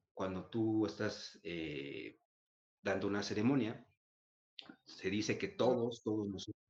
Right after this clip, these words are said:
venimos del, de-, del, del, del, del fuego. El fuego, <laughs> eh, se puede decir que fue de donde nosotros desprendimos. Eh, entonces, normalmente, pues, en una, la noche te, te apoyas normalmente en los cuatro elementos,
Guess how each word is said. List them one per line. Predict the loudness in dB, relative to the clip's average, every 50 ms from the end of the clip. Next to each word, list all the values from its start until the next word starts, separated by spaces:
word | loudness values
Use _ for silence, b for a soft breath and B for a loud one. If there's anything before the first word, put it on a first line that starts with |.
| _ -20 -20 _ B B B B B -4
venimos | -2 0 2 2 2 2 2 0 0 -2 -2
del, | -2 -2 -2 -4 -6 -8 -8 -6
de-, | -6 -6 -6 -6
del, | -8 -6 -4 -4 -4 -4 -2
del, | 0 0 0 0 -4 -2
del, | -2 -2 0 0 -2
del | -2 -2 -2
fuego. | 0 4 6 6 6 6 4 2 0 -2 -4 -10 B B B B B B B B B B B _
El | -8 -6 -6
fuego, | -8 0 4 6 6 6 6 6 4 4 4 4
<laughs> |
eh, | 2 2 0 -2 0 -2
se | -2 2
puede | 4 4 4
decir | 4 2 0
que | 0 -4
fue | 2 4 4 4
de | 4 4
donde | 2 2 0 0 -2
nosotros | 0 0 0 2 2 2 2
desprendimos. | 2 0 0 0 0 0 2 2 2 2 2 0 -4 -8 -12 -20 B B B B B B B B B B B B B _ _ _ _
Eh, | 0 2 4 4 4
entonces, | 2 2 2 2 2 2 2 2
normalmente, | 2 4 4 4 4 4 4 2 2 0 -2
pues, | -4 -2 -2 0
en | 2
una, | 4 4 4 2 2 2
la | 2 2 2
noche | 2 2 0 2 2 2 4 4 2 0 -2 -6 -6 -2
te, | 0 2 2 2 2 2 0
te | 2 2
apoyas | 0 0 4 6 6 6 6 4 2 2 0 -4 -6 -4
normalmente | 0 2 4 4 4 4 4 2 2 0
en | 0 0
los | -2 0
cuatro | 0 0 0 2 0
elementos, | 2 4 4 4 4 4 2 -2 -4 -4 -8 -10